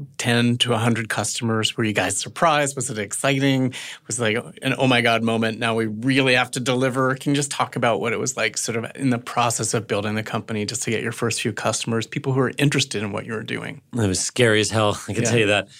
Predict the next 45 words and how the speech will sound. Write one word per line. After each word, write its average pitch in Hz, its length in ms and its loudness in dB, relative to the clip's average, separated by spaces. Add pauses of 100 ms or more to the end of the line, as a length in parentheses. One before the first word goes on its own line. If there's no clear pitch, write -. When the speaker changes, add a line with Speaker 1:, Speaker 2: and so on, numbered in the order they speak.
(240)
Speaker 2:
The 117 180 2
lead 123 240 4
up 120 140 4
to 117 120 -2
that 101 180 2
was 104 300 -4
we, 113 180 -2
we 107 160 0
worked 98 300 0
really 95 240 4
hard. 90 260 2
I 87 40 -2
mean, 92 140 0
we, 98 220 0 (460)
we 110 160 4
built 101 420 2
a 120 80 -2
lot 98 260 2
of 95 80 0
different 101 300 -4
prototypes 92 640 -4
of 85 80 -10
what 95 240 0 (380)
we 117 120 2
thought 107 320 0
would, 98 260 -2
uh, 95 200 -4 (100)
solve 101 320 0
a 92 40 -2
lot 92 180 2
of 87 60 -2
the 90 60 -4
problems 92 440 -2
that 92 80 -10
people 95 260 -6
were 90 100 0
having. 90 460 0 (640)
The 107 140 -2
first 107 340 0
versions 101 360 2
of 101 60 0
the 92 80 -2
prototype 101 440 0
people 92 260 -4
hated. 85 360 -2